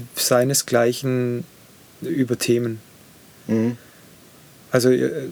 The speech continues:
Speaker 1: also ich würde jetzt mal sagen, ihr habt in der Schule sehr viel gesprochen über Dinge, die euch betroffen haben. Ihr habt
Speaker 2: Ja.
Speaker 1: natürlich auch, wir auch, viel Blödsinn gequatscht und, und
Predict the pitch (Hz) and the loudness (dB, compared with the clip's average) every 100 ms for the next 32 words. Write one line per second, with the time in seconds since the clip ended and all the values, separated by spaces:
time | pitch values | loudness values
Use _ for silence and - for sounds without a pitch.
0 | - - 127 135 127 - 135 139 - 135 | -10 -2 -2 0 -2 2 4 4 2 0
1 | 123 127 127 120 127 139 135 120 - 127 | 4 2 2 2 0 2 0 0 0 4
2 | 127 127 - 127 123 131 117 120 - 117 | 4 4 2 2 2 -2 0 -4 -2 -6
3 | - 123 120 113 117 120 120 113 117 110 | -4 -4 -2 -2 -2 0 0 -2 -2 -2
4 | - - - 104 117 113 110 - - - | -4 -12 -8 -8 -8 -8 -12 -14 -20 -8
5 | - 123 107 107 127 127 123 117 110 - | 2 4 4 2 4 4 2 0 -2 -6
6 | - - - - 123 - 123 131 113 123 | -18 -20 -20 -16 -10 2 4 6 4 2
7 | 131 - 127 123 127 127 139 120 - 113 | -2 -2 0 4 4 4 0 0 0 0
8 | - - 127 120 120 120 | 0 -6 -4 -4 -2 -2